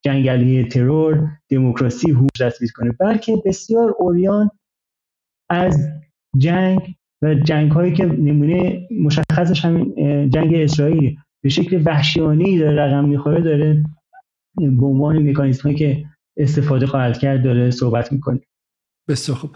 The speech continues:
Speaker 2: حالا، اه، صدای شما همچنان مشکل داره و اگه اینجوری باشه نمی‌تونیم ادامه بدیم. من یه ویدیو دو سه دقیقه‌ای می‌ذارم که بریم تا صدای شما رو درست کنیم و برگردیم انشالله، اه، این ویدیو رو ببینیم و بیام. یه خورده، اه، ویدیو حتی مال دیروزه ولی به نظر من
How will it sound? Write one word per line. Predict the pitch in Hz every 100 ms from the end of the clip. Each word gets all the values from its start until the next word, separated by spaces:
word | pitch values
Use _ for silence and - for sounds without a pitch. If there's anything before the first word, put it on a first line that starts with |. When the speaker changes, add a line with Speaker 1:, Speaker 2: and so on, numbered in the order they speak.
| - - -
Speaker 2:
حالا، | 180 185 190
اه، | 208 185 165 165 190 _ _ -
صدای | - 175 190
شما | 190 196
همچنان | 165 165 170 180
مشکل | 185 160 - 175
داره | 180 180
و | 180 170 165 -
اگه | 175 147
اینجوری | 151 139 147
باشه | 143 170
نمی‌تونیم | 190 196 196
ادامه | 185 190
بدیم. | 190 208
من | 233
یه | 269
ویدیو | 214 180 226
دو | 214
سه | 180
دقیقه‌ای | 185 170 175
می‌ذارم | 208 208 208 196
که | 202 202
بریم | 165 196 202
تا | 185
صدای | 170 165
شما | 170 170 165
رو | 175 175 170 - - -
درست | 160 170 -
کنیم | 175
و | 156
برگردیم | 143 139 139 147 139 139 170
انشالله، | 185 143 - 143 135 156 160 -
اه، | 156
این | 143 151
ویدیو | 147 135 151
رو |
ببینیم | 147 160 165 165
و | 160 156 _ _ -
بیام. | 156 123
یه | 131
خورده، | 147 135 -
اه، | 139 127 120 120 120 135 123
ویدیو | 127 143
حتی | 143
مال | 147 143
دیروزه | 139 143 156 175 175
ولی | 165
به | 156
نظر | 143 143
من | 151 156